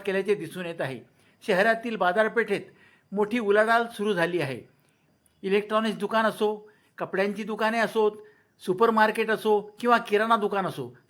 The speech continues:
सर्वच ठिकाणी ग्राहकांची गर्दी ओसंडून वाहत आहे. येती चार पाच दिवस ही गर्दी अशीच कायम राहील, त्यामुळे आर्थिक उलाढाल होईल यात शंकाच नाही. दिवाळी सण मोठा, आनंदाचा तोटा असे उगीच म्हणत नाही,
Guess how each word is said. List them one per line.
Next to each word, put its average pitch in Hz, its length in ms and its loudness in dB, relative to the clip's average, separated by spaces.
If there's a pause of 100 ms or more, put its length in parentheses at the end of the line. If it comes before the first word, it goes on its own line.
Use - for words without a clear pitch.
सर्वच 254 340 4
ठिकाणी 240 340 -2
ग्राहकांची 208 580 0
गर्दी 180 500 -4 (320)
ओसंडून 226 580 -2
वाहत 160 320 2
आहे. 120 180 -4 (340)
येती 202 280 0
चार 208 240 2
पाच 226 240 2
दिवस 196 360 0 (220)
ही 214 60 -2
गर्दी 214 320 2
अशीच 233 280 -2
कायम 202 280 0
राहील, 139 360 -2 (400)
त्यामुळे 214 360 0 (160)
आर्थिक 190 360 -2
उलाढाल 214 420 4
होईल 208 400 0
यात 202 120 2 (120)
शंकाच 196 340 -4
नाही. 127 240 -6 (1900)
दिवाळी 226 460 4
सण 247 220 0
मोठा, 214 380 2
आनंदाचा 214 640 2
तोटा 214 260 -2
असे 190 260 0
उगीच 220 340 0
म्हणत 214 260 -4
नाही, 156 180 -2